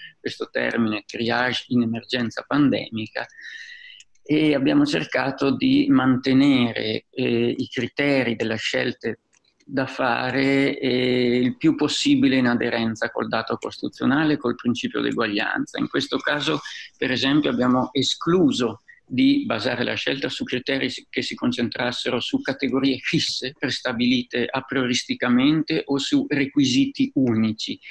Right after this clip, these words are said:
Teniamo conto che in alcuni, in alcune esperienze si è invece proposto di selezionare i malati sulla base di categorie fisse, come quello della disabilità, per esempio, criterio che noi abbiamo voluto espressamente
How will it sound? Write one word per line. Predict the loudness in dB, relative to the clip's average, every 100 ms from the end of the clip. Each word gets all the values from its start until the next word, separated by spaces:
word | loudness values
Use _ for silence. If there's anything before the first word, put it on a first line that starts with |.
| -18 -20 -14
Teniamo | -2 0 2 2
conto | 0 0 -2
che | -2 -2
in | 2 0
alcuni, | 0 0 4 4 2 -4 _ _ -20 -20 -20 -6
in | 0
alcune | 4 4
esperienze | 2 0 0 0 0 -2 -4 -10 -18 -18
si | -10 -2
è | 0 0 2
invece | 2 2 0
proposto | -4 -2 0 0 0 -2 -2
di | 0 0 -2 -4
selezionare | -2 2 0 0 0 2 2 0
i | -2
malati | -2 -2 -2 -4
sulla | -4 -2 -2
base | -2 -2
di | -2
categorie | -4 -4 -4 -2 -4
fisse, | -2 -2 -2 -4 -4
come | 2 2 4
quello | 2 0
della | 0 -2
disabilità, | 0 0 0 0 -2 -2 -4 -4
per | -4 -4
esempio, | -4 -4 -4 -8 -10
criterio | -12 -6 -4 -4
che | -2
noi | -2 0
abbiamo | -2 -6 -4 -2
voluto | -4 -4 -4 -8 -4
espressamente | -4 -4 -6 -4 -4 0 0 -2 -4 -8